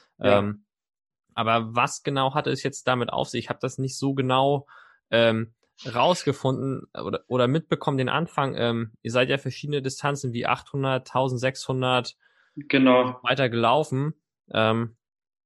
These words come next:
Speaker 1: Äh, also, ja, also ich, ich kann, also unser Gedanke war eigentlich nur, okay, wir wollen den Leuten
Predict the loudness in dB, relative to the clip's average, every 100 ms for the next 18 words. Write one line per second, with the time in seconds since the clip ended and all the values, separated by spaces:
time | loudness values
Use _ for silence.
0 | -2 0 0 -2 0 2 4 2 0 -8
1 | 2 4 6 4 0 -4 -2 2 2 2
2 | 2 8 8 8 4 4 4 4 6 6
3 | 6 4 0 2 4 4 4 2 4 4
4 | 4 2 4 4 2